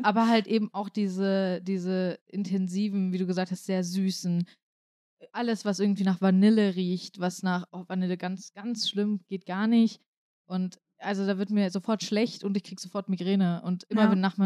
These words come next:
Speaker 1: nachdem meine Brüder geduscht haben, weil die dann immer mit diesen Männern
Speaker 2: Oh mein Gott, ja, wenn man, wenn ich nach
Speaker 1: geduscht
Speaker 2: meinen
Speaker 1: haben.
Speaker 2: Brüdern in die,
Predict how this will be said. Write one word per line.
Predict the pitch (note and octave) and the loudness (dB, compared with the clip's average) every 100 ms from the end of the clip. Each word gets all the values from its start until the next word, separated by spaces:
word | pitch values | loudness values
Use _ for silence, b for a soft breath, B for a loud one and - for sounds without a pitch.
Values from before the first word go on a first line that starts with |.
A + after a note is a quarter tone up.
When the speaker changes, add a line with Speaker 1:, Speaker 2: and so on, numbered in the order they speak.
| F3 - | 0 -4
Speaker 1:
nachdem | F#3 G#3 | -4 2
meine | G3 F#3 | 4 4
Brüder | F3 A#3 A#3 | 2 2 2
geduscht | F3+ F3+ C4+ - | 2 2 2 0
haben, | E3+ D#3+ | -4 -2
weil | E3+ | -2
die | F3 | -2
dann | E3+ F3+ | -2 0
immer | G3+ | 2
mit | F3 | 2
diesen | E3+ F3 F#3+ | 0 0 2
Männern | A3 G#3+ F#3 F#3+ | 2 2 2 6
Speaker 2:
Oh | B3 | 8
mein | A#3+ A3+ | 10 10
Gott, | A#3+ B3 | 8 8
ja, | B3 A#3+ | 8 10
wenn | B3 | 10
man, | B3 B3 | 10 10
wenn | B3 | 8
ich | F4 | 10
nach | C4 | 10
Speaker 1:
geduscht | |
Speaker 2:
meinen | B3 B3+ | 10 8
Speaker 1:
haben. | B3 | 8
Speaker 2:
Brüdern | D#4+ D4+ C4 | 8 8 8
in | |
die, | C4 | 6